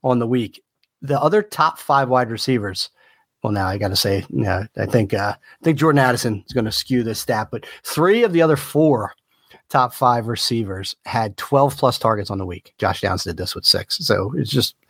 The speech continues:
you know, i-, if he can get into some volume, something might be there. And lastly, Dalton Kincaid was tight end five on the week on National Tight End Day,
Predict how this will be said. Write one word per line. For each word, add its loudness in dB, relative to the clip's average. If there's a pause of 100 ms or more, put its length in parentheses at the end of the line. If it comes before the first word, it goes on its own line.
(320)
you 2
know, 0 (380)
i-, -12 (180)
if -4
he -2
can 0
get 2
into 2
some 2
volume, 2
something -6
might -8
be -8
there. -8 (220)
And 2
lastly, 4
Dalton 2
Kincaid 0 (100)
was -10
tight 0
end 2
five 0
on -6
the -6
week -8
on 2
National 2
Tight 0
End 2
Day, -6